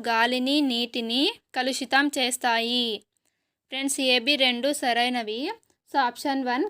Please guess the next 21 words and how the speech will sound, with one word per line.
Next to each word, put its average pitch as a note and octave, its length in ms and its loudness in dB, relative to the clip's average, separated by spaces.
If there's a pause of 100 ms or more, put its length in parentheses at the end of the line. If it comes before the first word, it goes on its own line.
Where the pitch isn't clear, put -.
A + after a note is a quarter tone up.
కరెక్ట్ B3 420 -2
ఆన్సర్. A#3 500 -2 (1900)
నెక్స్ట్ C4 380 -2
క్వశ్చన్, C#4+ 420 2 (260)
ప్రకటన C4 460 2 (320)
ఏ, B3 40 4 (520)
కార్బన్ B3+ 440 2
డయాక్సైడ్ D4 560 2
వంటి C4+ 320 4
హరితగృహ C4 560 2 (160)
వాయువులో A#3+ 640 2 (540)
స్థాయిలు C4+ 560 0
పెరగడం B3+ 520 2
వలన A#3+ 320 2 (420)
ఓజోన్ C4+ 440 -2
పొర B3 160 0 (140)
దెబ్బతింటుంది. A#3+ 880 0 (580)
ప్రకటన C4 400 -2 (200)
బి, B3 120 0 (600)
కార్బన్ B3 420 0
డయాక్సైడ్ C#4 540 4